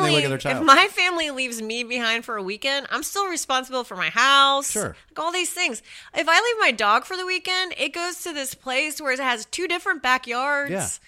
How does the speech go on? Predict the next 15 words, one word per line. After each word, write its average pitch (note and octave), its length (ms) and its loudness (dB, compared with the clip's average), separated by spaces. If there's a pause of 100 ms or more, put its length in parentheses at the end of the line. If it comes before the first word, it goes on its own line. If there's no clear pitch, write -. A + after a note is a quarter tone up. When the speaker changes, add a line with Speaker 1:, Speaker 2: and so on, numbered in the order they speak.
(340)
Speaker 1:
It A#3 120 -8
gets C#4+ 180 -4
a G#3 60 -4
bone. C4+ 760 -2
It A#3+ 60 -14
gets A#3+ 180 -10
its A#3 100 -10
own, B3 240 -6
like, G#3+ 240 -8
television, C4+ 1080 -2
its G3+ 120 -12
own A3 140 -8
little G3 180 -10
place A3+ 280 -6
to, G3+ 180 -12